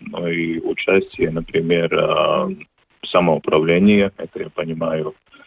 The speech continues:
основные вопросы, которые касаются, да, всех трех, трех портов, да.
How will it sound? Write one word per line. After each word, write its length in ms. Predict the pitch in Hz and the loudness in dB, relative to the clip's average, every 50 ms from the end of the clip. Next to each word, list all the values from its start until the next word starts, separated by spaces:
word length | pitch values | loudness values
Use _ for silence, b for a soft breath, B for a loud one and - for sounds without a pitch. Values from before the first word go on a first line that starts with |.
| b _ _ | b _ _
основные 600 | 87 85 - - 82 82 85 85 87 85 82 82 | -2 -2 0 0 0 0 2 2 2 2 2 2
вопросы, 1040 | 80 78 - - - 87 85 82 - - - - - - - 82 80 - - - - - | 2 0 0 2 4 4 4 4 0 -4 -4 -2 0 0 0 0 0 0 0 -2 -2 -2
которые 580 | 80 - - - 80 82 80 78 78 78 78 - _ | -4 -2 2 2 2 4 4 2 0 -2 -6 -10 _
касаются, 680 | - 82 - - - 85 85 80 80 - - - 82 | -12 -12 -6 -4 -4 -4 -2 -4 -6 -6 -4 -4 -4
да, 440 | 82 82 80 80 80 80 80 78 76 _ _ _ _ _ _ | -2 0 0 0 0 0 -2 -2 -4 _ _ _ _ _ _
всех 420 | - - - 85 82 80 - - - | -12 -4 0 0 0 0 -2 -4 -4
трех, 260 | - - 87 87 - - - _ | 0 2 2 2 0 -4 -20 _
трех 300 | - - 90 95 - - | 0 2 2 2 2 2
портов, 420 | - 107 101 101 - 104 101 98 - _ - | 0 0 0 2 2 2 2 2 0 _ -8
да. 180 | 85 85 92 | -6 -6 -6